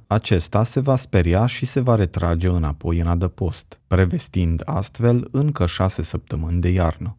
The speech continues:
Dacă însă ursul nu-și vede umbra, se consideră că va rămâne afară, semn că primăvara este pe cale să sosească.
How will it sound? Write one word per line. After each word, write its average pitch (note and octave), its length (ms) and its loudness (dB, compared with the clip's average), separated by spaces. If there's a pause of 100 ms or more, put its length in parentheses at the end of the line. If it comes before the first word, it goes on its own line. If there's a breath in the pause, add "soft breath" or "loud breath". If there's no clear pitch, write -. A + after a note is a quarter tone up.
(180)
Dacă F2+ 460 0
însă F2 380 0
ursul F2 480 0
nu-și G#2+ 300 0
vede E2+ 240 0
umbra, B2 420 0
se D3 200 -2
consideră G2+ 640 0
că G2+ 140 -2
va E2+ 180 2
rămâne D#2+ 320 0
afară, G#2 580 0 (300)
semn D3 380 0
că - 140 -2
primăvara G2 680 2
este G2+ 300 0
pe - 120 -2
cale D#2 300 -2
să E2 180 -6
sosească. - 760 -4